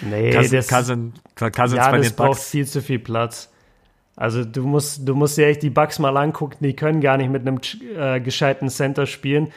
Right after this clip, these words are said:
Speaker 1: weil jeder Angriff ist, Giannis bekommt irgendwo den Ball und zieht das mal in die Zone mit zwei Schritten. Und wenn da jedes Mal ein, <laughs> äh, wenn da jedes Mal ein DeMarcus Cousins steht, das, das funktioniert nicht. Ich seh grad die Blazers.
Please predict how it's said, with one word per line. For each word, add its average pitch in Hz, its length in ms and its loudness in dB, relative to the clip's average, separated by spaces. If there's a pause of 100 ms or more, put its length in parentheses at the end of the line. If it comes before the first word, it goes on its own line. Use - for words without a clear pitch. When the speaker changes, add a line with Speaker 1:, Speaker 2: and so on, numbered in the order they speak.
(280)
Speaker 1:
weil 131 280 4
jeder 147 300 4
Angriff 151 420 4
ist, 147 240 2
Giannis 143 460 0
bekommt 147 340 0
irgendwo 147 320 0
den 139 180 2
Ball 147 300 2
und 135 220 -6
zieht 156 200 0
das 151 200 2
mal 143 100 0
in 135 80 -2
die 131 100 -2
Zone 160 320 0
mit 127 200 -2
zwei 120 200 0
Schritten. 135 460 -4 (360)
Und 120 160 0
wenn 139 120 2
da 139 60 4
jedes 147 360 4
Mal 143 280 4
ein, 139 140 2
<laughs> 131 340 2
äh, - 0 - (320)
wenn 131 120 0
da 135 60 2
jedes 143 300 0
Mal 147 100 2
ein 143 80 2
DeMarcus 139 400 0
Cousins 151 420 0
steht, 143 380 0
das, 123 200 -6
das 120 140 -10
funktioniert 139 600 0
nicht. 123 180 -2
Ich 135 120 -4
seh 165 180 0
grad 156 240 -2
die 135 100 -2
Blazers. 151 880 0